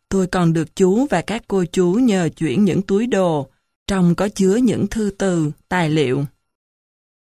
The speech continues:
Tôi khiến chú tôi hãnh diện và mọi người bất ngờ vì khả năng đi lại thoăn thoắt như con thoi giữa hàng trăm, hàng ngàn hẻm hốc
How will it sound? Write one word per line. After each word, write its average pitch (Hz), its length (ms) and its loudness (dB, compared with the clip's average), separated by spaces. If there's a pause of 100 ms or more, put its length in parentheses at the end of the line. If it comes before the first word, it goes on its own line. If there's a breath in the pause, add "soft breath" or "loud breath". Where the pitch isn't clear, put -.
(140)
Tôi 180 240 0
khiến 190 300 2
chú 214 220 0
tôi 185 200 0
hãnh 185 300 0
diện 139 300 0 (300 soft breath)
và 190 200 0
mọi 160 260 2
người 180 240 4
bất 233 240 -4
ngờ 175 400 2 (300)
vì 190 260 2
khả - 180 -4
năng 220 260 2
đi 208 140 0
lại 135 340 -2
thoăn 208 240 0
thoắt 262 260 -4
như 196 180 2
con 190 220 0
thoi 190 400 -2 (220 soft breath)
giữa 175 240 4
hàng 220 360 0
trăm, 208 300 0 (220 loud breath)
hàng 180 280 2
ngàn 175 240 0
hẻm 165 260 0
hốc 262 200 -4